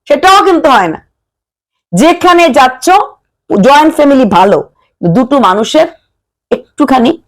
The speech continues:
at least বিয়ের প্রথম একটা বছর একা ঘোরার একটা সুযোগ, যেটা তোমার নিজের জীবনে কমপ্লেন ছিল, সেখানে তুমি শিক্ষা দিতে পারতে না দাদা বৌদিকে,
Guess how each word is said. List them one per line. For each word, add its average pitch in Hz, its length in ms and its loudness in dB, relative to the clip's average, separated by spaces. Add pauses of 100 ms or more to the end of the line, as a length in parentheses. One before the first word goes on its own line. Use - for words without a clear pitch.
(420)
at - 200 0
least 240 280 0
বিয়ের 269 220 2
প্রথম 269 440 -2
একটা - 340 -4
বছর 190 360 -2 (580)
একা 247 280 -2
ঘোরার 226 340 -2
একটা 190 200 -4
সুযোগ, 190 140 -8
যেটা 277 120 0
তোমার 359 280 2 (360)
নিজের 349 400 2
জীবনে 349 280 2
কমপ্লেন 247 440 0
ছিল, 156 260 -4 (1600)
সেখানে 330 220 0
তুমি 381 120 0
শিক্ষা 415 220 -2
দিতে 403 120 2
পারতে 294 160 2
না 277 60 2
দাদা 233 240 2
বৌদিকে, 175 320 -4